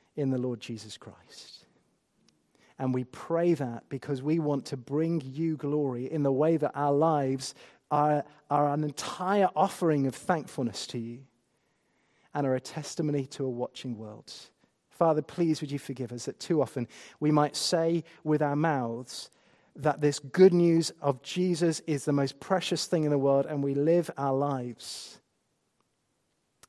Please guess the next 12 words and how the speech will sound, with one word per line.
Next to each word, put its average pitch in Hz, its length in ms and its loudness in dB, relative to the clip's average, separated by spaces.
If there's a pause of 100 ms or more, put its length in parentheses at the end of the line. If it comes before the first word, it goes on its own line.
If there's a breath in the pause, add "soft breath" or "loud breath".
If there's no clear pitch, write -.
(120)
hardly 165 640 -2
shaped - 540 -6
by 123 180 -8
it 117 100 -10
at - 220 -16
all. 117 260 -16 (2750)
Please 160 500 -2
would 135 140 -6
your 135 100 -4
Spirit 120 600 -6
be 123 120 -6
molding 139 800 -2